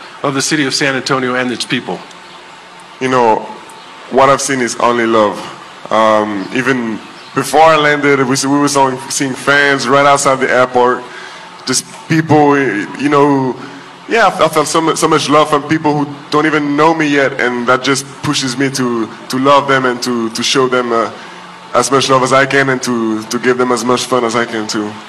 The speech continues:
Speaker 1: To, yeah, yeah. Can you take us through your last seventy-two hours? What it was like on draft night, uh, being picked by the San Antonio Spurs, flying in here and meeting,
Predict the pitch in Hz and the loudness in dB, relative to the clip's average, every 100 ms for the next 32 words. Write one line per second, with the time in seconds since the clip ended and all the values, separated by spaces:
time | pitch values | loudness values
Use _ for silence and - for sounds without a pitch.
0 | - - - - - - - - - - | -18 -18 -14 -12 -12 -12 -14 -14 -14 -14
1 | - 202 175 160 - - - - 196 233 | -4 -2 2 0 0 -4 -6 -2 2 4
2 | 220 932 960 - - - - - - 392 | 4 4 4 2 2 2 0 0 2 4
3 | 403 403 - - - - - - 262 269 | 6 6 6 2 2 0 0 -2 0 0
4 | - 855 - - - - - - - 196 | 0 0 0 2 2 0 -4 -4 -2 0
5 | 202 196 196 214 220 214 - - - - | 0 0 2 2 0 -2 -6 -6 -10 -4
6 | 156 170 - 175 170 160 151 147 160 156 | 0 0 2 2 2 2 0 2 4 4
7 | 151 147 - - - 160 151 147 156 151 | 2 0 -8 -6 -2 0 0 0 0 0
8 | 131 123 117 98 87 - 113 156 170 151 | 2 4 2 -2 -4 -6 0 0 2 0
9 | 139 143 143 143 135 117 135 135 131 - | 0 2 2 2 0 0 2 2 2 0
10 | 113 101 95 - - - 127 120 120 170 | -2 -2 -4 -10 -16 -10 -4 -4 0 0
11 | 165 - 175 156 143 135 151 147 143 147 | 0 -2 0 2 0 2 0 0 0 0
12 | 139 131 - 143 127 - 147 151 151 147 | 0 -2 -2 0 0 0 0 2 2 2
13 | 143 131 147 143 135 135 - - 135 135 | 0 -2 0 2 0 -2 -10 -6 -2 2
14 | 147 151 147 143 | 2 4 2 0